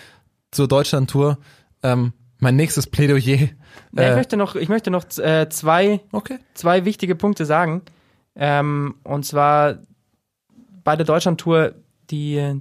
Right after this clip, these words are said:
Speaker 2: die Trikots noch durchgehen. Wir haben den Sprint-Sieger noch
Speaker 1: Tatsächlich,
Speaker 2: gar
Speaker 1: ja.
Speaker 2: nicht, äh, erwähnt. Colbrelli hat's dann eben gemacht, ähm, der dann eben die letzte Etappe gewonnen hat und da noch Christoph überholt hat, holt sich die Sprintwertung und, äh, die Bergwertung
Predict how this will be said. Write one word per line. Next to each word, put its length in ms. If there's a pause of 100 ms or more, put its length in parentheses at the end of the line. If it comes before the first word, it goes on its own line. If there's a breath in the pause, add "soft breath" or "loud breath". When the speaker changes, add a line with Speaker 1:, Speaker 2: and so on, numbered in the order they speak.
Speaker 2:
die 200
Trikots 320
noch 160
durchgehen. 400
Wir 160 (120)
haben 160
den 80
Sprint-Sieger 600 (120)
noch 80
Speaker 1:
Tatsächlich, 100
Speaker 2:
gar 120
Speaker 1:
ja. 40
Speaker 2:
nicht, 280
äh, 200
erwähnt. 420 (320 loud breath)
Colbrelli 440
hat's 180
dann 120
eben 140
gemacht, 360
ähm, 420 (440 soft breath)
der 440 (320)
dann 160
eben 140
die 60
letzte 280
Etappe 280
gewonnen 320
hat 140
und 400
da 100
noch 160
Christoph 340
überholt 400
hat, 180 (280 loud breath)
holt 120
sich 120
die 180
Sprintwertung 920 (480 soft breath)
und, 340
äh, 520 (380 soft breath)
die 80
Bergwertung 680